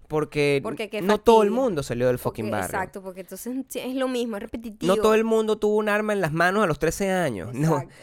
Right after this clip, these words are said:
Speaker 1: esa no es la historia que contar y no todas las mujeres sufren problemas de que han sido mulas. O sea, simplemente a veces puede ser una mujer que quiere contar una historia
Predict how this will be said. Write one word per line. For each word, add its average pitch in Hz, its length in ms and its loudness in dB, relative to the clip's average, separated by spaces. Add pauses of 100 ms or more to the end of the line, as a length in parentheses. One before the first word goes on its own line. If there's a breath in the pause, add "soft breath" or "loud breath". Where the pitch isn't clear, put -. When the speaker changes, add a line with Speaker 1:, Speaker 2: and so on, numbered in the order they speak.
(140 loud breath)
Speaker 1:
esa 190 220 -2
no 190 80 0
es 190 80 0
la 180 80 0
historia 185 320 2
que 170 120 -2
contar 156 560 0
y 135 180 -2
no 139 240 0
todas 165 300 0
las 180 120 -4
mujeres 151 560 -2 (300 loud breath)
sufren 165 420 -4
problemas 147 340 -2
de 151 80 -2
que 139 120 -4
han 127 200 -4
sido 143 220 -2
mulas. 147 500 2
O 120 60 -8
sea, 127 160 -2
simplemente 123 540 -8
a 110 120 -4
veces 117 260 -2
puede 147 200 -2
ser 147 100 -4
una 160 120 -2
mujer 139 200 -2
que 165 80 -8
quiere 160 160 -8
contar 135 220 -8
una 170 100 -8
historia 185 460 -2